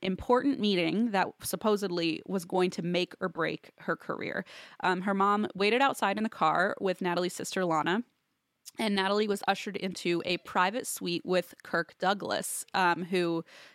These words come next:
you know, we all know now, um, but was back then also an extremely famous and powerful actor at the time. He was nearly forty years old.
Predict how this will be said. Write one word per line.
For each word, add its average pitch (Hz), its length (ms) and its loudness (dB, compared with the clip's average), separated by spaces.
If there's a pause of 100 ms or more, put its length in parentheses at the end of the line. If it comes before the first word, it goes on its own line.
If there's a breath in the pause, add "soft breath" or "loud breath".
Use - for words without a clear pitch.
you 185 100 0
know, 175 120 2
we 170 140 0
all 175 140 4
know 170 480 2
now, 175 640 2 (320 loud breath)
um, 165 300 -2
but 180 120 0
was 180 400 0 (160)
back 180 240 -2
then 180 220 2
also 180 360 0
an 160 80 0
extremely 196 560 0
famous 170 500 0
and 208 140 0
powerful - 540 -2
actor - 320 -2
at - 80 -4
the 190 60 -10
time. 175 340 -2
He 196 100 -2
was 190 140 -4
nearly 165 240 2
forty 180 380 -2
years 180 240 -2
old. 151 280 -2